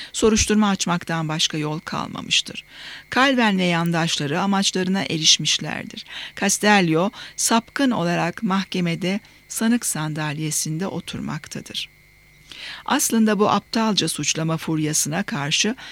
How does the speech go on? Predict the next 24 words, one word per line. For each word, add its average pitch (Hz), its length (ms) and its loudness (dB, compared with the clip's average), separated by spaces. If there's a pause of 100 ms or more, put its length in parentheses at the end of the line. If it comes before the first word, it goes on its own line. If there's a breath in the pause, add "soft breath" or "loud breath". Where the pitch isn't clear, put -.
(160 loud breath)
kendini 214 380 6
savunmak 196 680 2 (360 loud breath)
Castello 220 560 4
için 208 300 2
kolaydır. 214 720 -2 (260 soft breath)
Çünkü 175 440 0
Bodenstein 175 880 2 (320 loud breath)
gözü 202 260 4
kararmış 196 680 4
telaşı 175 560 0
içinde 170 580 0 (400 loud breath)
onu 226 420 6
aynı 285 380 2
anda 185 380 2
o 277 120 -2
kadar 185 400 0
çelişkili 175 600 0
şeyle 165 520 0
birden 156 400 -2
suçlamaktadır 170 880 -4
ki 175 320 -4 (380 loud breath)
bunların 233 480 6
inanılır 208 560 4
olmadığı 190 680 0